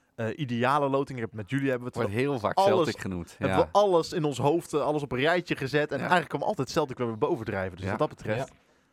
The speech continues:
Speaker 1: ja, jam-,
Speaker 2: Eindelijk
Speaker 1: jammer
Speaker 2: hebben
Speaker 1: van,
Speaker 2: we
Speaker 1: jammer van
Speaker 2: Ja.
Speaker 1: Lazio, maar we mogen onszelf
Speaker 2: Dat is
Speaker 1: heel,
Speaker 2: het
Speaker 1: heel
Speaker 2: enige
Speaker 1: gelukkig prijzen met Celtic.
Speaker 2: Dat is voor mij, ik weet niet of dat voor jou, Dennis, ook zo is. Dat is eigenlijk het enige smetje in, in deze pool. Dat dan Lazio geloot is. Niet, ik vind Lazio,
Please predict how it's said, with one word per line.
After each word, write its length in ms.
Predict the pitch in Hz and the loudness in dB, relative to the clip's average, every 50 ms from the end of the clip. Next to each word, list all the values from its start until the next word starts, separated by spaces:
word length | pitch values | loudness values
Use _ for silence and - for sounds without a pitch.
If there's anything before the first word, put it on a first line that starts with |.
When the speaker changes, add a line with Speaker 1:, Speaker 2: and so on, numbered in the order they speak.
| _ _ _ _ _ _ _ _ _ | _ _ _ _ _ _ _ _ _
Speaker 1:
ja, 100 | - 110 | -4 0
jam-, 100 | 113 117 | 0 0
Speaker 2:
Eindelijk 440 | 127 131 143 135 117 95 - - - - | 0 0 -2 -4 -4 -6 -8 -12 -14 -4
Speaker 1:
jammer 180 | 117 127 131 | 0 0 2
Speaker 2:
hebben 100 | 139 131 104 101 | 2 0 -2 -2
Speaker 1:
van, 80 | 87 | -4
Speaker 2:
we 60 | 90 117 | -2 0
Speaker 1:
jammer 200 | 131 139 131 107 | 0 0 0 0
van 100 | 120 110 | 0 0
Speaker 2:
Ja. 60 | 113 | 2
Speaker 1:
Lazio, 500 | 123 139 151 - - - 104 98 98 110 | 2 2 2 0 -2 -6 -6 -4 -4 -4
maar 160 | 107 104 101 | -2 -2 -2
we 40 | 98 101 | -2 -4
mogen 140 | 110 107 | -6 -6
onszelf 200 | 110 104 98 123 113 104 | -6 -4 -2 -2 0 0
Speaker 2:
Dat 40 | |
is 100 | 127 139 | 0 0
Speaker 1:
heel, 80 | 151 - | 0 -2
Speaker 2:
het 100 | - - | -2 0
Speaker 1:
heel 80 | 156 160 | 2 2
Speaker 2:
enige 160 | 156 - 175 | 2 2 2
Speaker 1:
gelukkig 260 | 151 160 160 - - | 2 2 0 -2 -4
prijzen 320 | - - 147 160 147 - 143 | -2 0 0 0 0 -2 -4
met 140 | 135 131 - | -4 -2 -2
Celtic. 380 | 165 151 147 117 92 - 110 | -2 -2 -2 -2 -6 -6 -4
Speaker 2:
Dat 160 | 120 156 165 | -2 -2 -2
is 140 | 185 170 - | -2 -6 -6
voor 120 | - 156 143 | -4 -2 0
mij, 140 | 156 156 | 0 0
ik 60 | 156 139 | 0 0
weet 100 | 147 135 | 0 0
niet 100 | 135 127 | 0 -2
of 60 | - | -2
dat 200 | 135 117 104 117 _ | -4 -4 -4 -8 _
voor 200 | 101 - 117 120 | -12 -8 -4 0
jou, 180 | 120 123 123 107 | 0 0 0 0
Dennis, 260 | 120 117 113 98 120 | 0 -2 -2 -2 -2
ook 120 | 127 - | -2 -2
zo 80 | - 127 | -4 -6
is. 80 | 110 | -4
Dat 100 | 110 117 | -4 -6
is 60 | 107 - | -6 -6
eigenlijk 360 | - 135 131 - 107 110 - | -6 -8 -8 -8 -10 -12 -8
het 100 | - - 151 | -6 -4 -4
enige 300 | 170 180 165 147 - 113 | -4 -4 -4 -6 -6 -6
smetje 520 | - - - - 185 185 - - - 285 | -6 -6 -4 -2 -4 -4 -4 -4 -4 -4
in, 280 | - - 147 147 139 120 | -4 -4 -4 -6 -6 -8
in 220 | - 117 143 143 | -8 -6 -6 -4
deze 280 | 135 131 120 110 98 110 | -2 -2 -2 -4 -4 -6
pool. 320 | - - 139 151 160 226 - _ _ _ _ _ _ _ _ | -6 -6 -6 -6 -6 -8 -10 _ _ _ _ _ _ _ _
Dat 280 | - 95 127 123 - - | -6 -2 0 0 0 2
dan 340 | 123 117 110 107 104 101 - _ | 0 0 2 0 -2 -6 -10 _
Lazio 680 | - 98 101 107 107 101 - 104 95 92 90 90 - | -4 -2 0 0 0 0 -4 -6 -4 -4 -4 -4 -6
geloot 320 | - - 107 98 92 90 | -8 -8 -6 -6 -6 -6
is. 80 | 90 107 | -6 -8
Niet, 140 | 131 143 - | -8 -8 -8
ik 100 | 127 - | -8 -8
vind 180 | - 113 82 | -8 -6 -4
Lazio, 320 | 101 98 107 107 - 104 | -4 -4 -4 -4 -6 -8